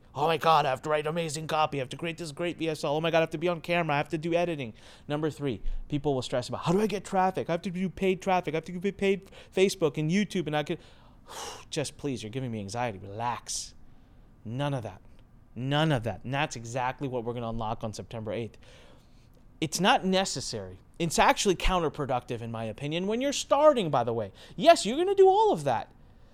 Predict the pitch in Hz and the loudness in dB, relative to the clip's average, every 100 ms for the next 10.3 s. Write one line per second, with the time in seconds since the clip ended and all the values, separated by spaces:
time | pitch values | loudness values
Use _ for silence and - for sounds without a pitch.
0 | - 180 - 170 143 226 - 240 - 185 | -4 -2 0 -4 -2 -2 -2 -4 -2 -2
1 | 135 120 147 160 180 254 339 - - - | -2 -4 -6 -4 -4 -4 -6 -14 -20 -20
2 | - - - - - - 208 170 143 117 | -20 -20 -20 -20 -20 -6 -4 -4 -6 -6
3 | 101 - 131 220 311 214 226 208 190 147 | -8 -8 -8 -6 -2 -2 -2 -6 -6 -6
4 | 139 - 196 196 208 214 - - 185 190 | -6 -4 0 2 2 0 -4 -6 -4 -2
5 | 190 131 104 101 - - - - - - | -4 -6 -10 -10 -16 -20 -20 -20 -20 -20
6 | - - 151 120 156 190 185 156 147 131 | -10 0 2 2 2 2 0 0 -2 -4
7 | 131 135 135 131 139 143 139 123 135 135 | -2 -2 -2 0 2 2 -2 -4 -4 -4
8 | 123 120 - 151 147 160 165 - 143 139 | -6 -10 -6 -6 -4 0 0 0 -8 -8
9 | 143 131 127 123 131 123 - 131 117 - | -8 -6 -6 -8 -10 -10 -10 -10 -10 -12
10 | 95 80 | -12 -14